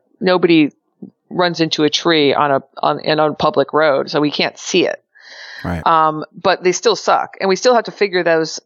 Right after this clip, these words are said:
Speaker 1: things out, those accidents, those, you know, collisions,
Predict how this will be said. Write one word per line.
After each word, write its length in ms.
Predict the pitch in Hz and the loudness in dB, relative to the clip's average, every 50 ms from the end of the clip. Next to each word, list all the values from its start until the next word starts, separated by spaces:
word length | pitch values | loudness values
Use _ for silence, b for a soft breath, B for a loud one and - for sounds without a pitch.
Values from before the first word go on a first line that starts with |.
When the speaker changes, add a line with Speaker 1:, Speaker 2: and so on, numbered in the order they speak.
| _ - | _ -4
Speaker 1:
things 300 | - 180 175 165 156 160 | -4 -2 -2 -2 -2 -2
out, 320 | 180 185 180 143 131 131 | 0 0 2 0 0 0
those 180 | - 156 156 156 - | 0 0 0 0 0
accidents, 680 | - 165 175 175 - - 156 - 113 90 71 - - - | -2 -2 -2 -2 -2 -4 -2 -2 -2 -6 -6 -10 -6 -2
those, 360 | 156 156 151 151 147 - - | 0 2 2 2 0 -2 -4
you 140 | - 175 165 | -2 0 2
know, 240 | 160 147 139 131 123 | 2 2 0 -2 -2
collisions, 720 | - - 165 170 196 185 180 135 82 80 - 185 - | -2 0 2 2 4 4 2 2 0 0 -4 -8 -10